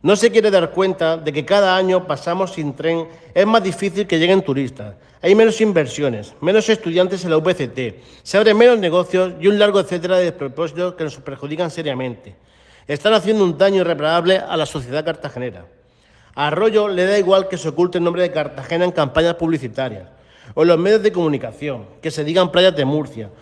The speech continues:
o que el Caldero y el Asiático se apelliden murcianos,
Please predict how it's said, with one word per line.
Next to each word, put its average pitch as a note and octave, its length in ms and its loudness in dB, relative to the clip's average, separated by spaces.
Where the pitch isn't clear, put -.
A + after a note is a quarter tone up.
o D3+ 100 -4
que D#3+ 60 0
el E3 140 2
Caldero F3 400 4
y F#3 80 2
el G3 80 4
Asiático F#3 440 -2
se F3+ 120 -4
apelliden D3+ 360 -2
murcianos, B2 520 -6